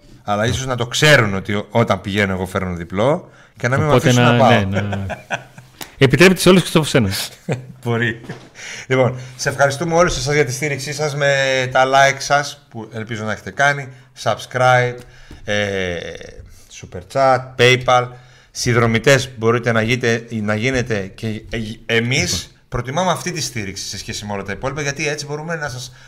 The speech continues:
Speaker 1: ανταποδώσουμε αυτή τη στήριξη.
Speaker 2: Θα παρακαλούσα το νέο μέλος στο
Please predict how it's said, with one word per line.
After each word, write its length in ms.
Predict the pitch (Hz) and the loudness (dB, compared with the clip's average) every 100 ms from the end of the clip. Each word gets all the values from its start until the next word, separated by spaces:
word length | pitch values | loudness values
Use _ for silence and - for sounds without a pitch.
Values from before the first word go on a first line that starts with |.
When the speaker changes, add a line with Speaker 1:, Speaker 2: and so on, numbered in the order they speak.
| - | -12
Speaker 1:
ανταποδώσουμε 800 | 113 117 110 113 160 160 101 87 - - - - | -6 -6 -4 -2 -2 -2 -10 -14 -16 -20 -12 -4
αυτή 260 | 110 - | -4 -4
τη 60 | 101 | -6
στήριξη. 340 | 135 143 - | 0 2 4
Speaker 2:
Θα 20 | |
παρακαλούσα 760 | 113 110 110 104 113 - 135 - | 4 4 2 0 0 -2 -4 -4
το 120 | - | 0
νέο 240 | 107 131 117 | 2 4 4
μέλος 560 | 117 117 101 90 - _ | 4 2 0 -6 -12 _
στο 420 | - - - 92 | -20 -10 -6 -6